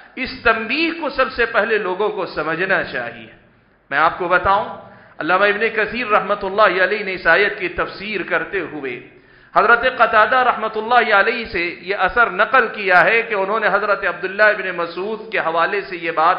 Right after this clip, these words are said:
نقل کی کہ حضرت عبداللہ ابن مسعود کوفہ میں تھے، ایک مرتبہ کوفہ میں زلزلہ آیا۔ کوفہ میں جب زلزلہ آیا نا تو حضرت عبداللہ ابن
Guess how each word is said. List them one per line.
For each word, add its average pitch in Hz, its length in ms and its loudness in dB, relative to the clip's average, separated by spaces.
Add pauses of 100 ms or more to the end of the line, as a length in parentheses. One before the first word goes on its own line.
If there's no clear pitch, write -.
نقل 160 440 -4
کی 131 340 -12 (600)
کہ 190 80 4
حضرت 262 320 8
عبداللہ 262 340 0
ابن 262 180 2
مسعود 247 520 -2 (120)
کوفہ 208 400 6
میں 196 160 0
تھے، 185 280 -2 (300)
ایک 160 180 -6
مرتبہ 220 360 0
کوفہ 185 420 2
میں 175 160 -4
زلزلہ 156 460 2
آیا۔ 127 380 2 (960)
کوفہ 254 320 6
میں 311 100 6
جب 294 240 4
زلزلہ 262 360 6
آیا 247 360 6
نا 226 240 2
تو 294 120 0
حضرت 240 360 4
عبداللہ 220 340 2
ابن 254 240 4